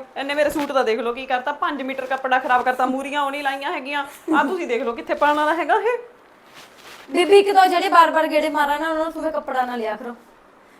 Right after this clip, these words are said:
Speaker 2: ਇਹਦਾ ਬਾਰ-ਬਾਰ ਗੇੜੇ ਮਾਰਨੇ ਵਾਲਾ ਕੰਮ ਆ, ਇਸ ਕਰਕੇ ਮੈਨੂੰ ਕਹਿ ਰਹੀ ਸੂਟ ਖਰਾਬ ਕਰਤਾ।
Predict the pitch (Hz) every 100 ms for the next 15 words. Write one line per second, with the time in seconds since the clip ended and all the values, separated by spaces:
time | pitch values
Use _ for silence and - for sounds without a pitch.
0 | - 262 285 294 285 262 254 247 247 247
1 | 240 226 226 214 214 226 214 196 - -
2 | - 254 262 285 247 269 262 - - -
3 | - 262 254 240 240 269 196 214 190 -
4 | - -